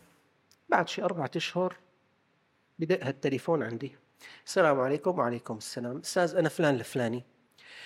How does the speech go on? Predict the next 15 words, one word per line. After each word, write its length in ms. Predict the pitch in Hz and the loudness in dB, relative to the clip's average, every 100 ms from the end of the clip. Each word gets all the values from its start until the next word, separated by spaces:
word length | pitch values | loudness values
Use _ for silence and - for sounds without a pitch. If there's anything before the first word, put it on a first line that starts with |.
| - - - _ - | -16 -18 -20 _ -4
قال 100 | 185 | 2
لي: 160 | 196 | 4
"أنا 120 | 208 202 | 4 2
عندي 240 | 202 160 | 2 4
بيت 280 | 175 175 147 | 4 0 -2
بتنظيم 400 | 131 135 156 165 | -2 0 2 0
كفرسوسة، 760 | 143 139 127 - 151 147 131 127 - _ _ - | -2 -4 -4 -4 -2 -2 -2 -6 -20 _ _ -4
صار 200 | - 170 | 2 4
له 100 | 143 | 4
عشر 260 | 170 - | 0 -2
سنين 320 | 147 - 151 | -4 0 0
واقف." 640 | 123 117 113 - - - - _ _ _ _ _ _ _ _ _ _ _ _ _ _ _ - | 0 -2 -6 -12 -14 -16 -20 _ _ _ _ _ _ _ _ _ _ _ _ _ _ _ -8
قلت 100 | 143 | -2
له: 100 | 127 | -2
"إيه؟" 200 | 127 135 | -2 -6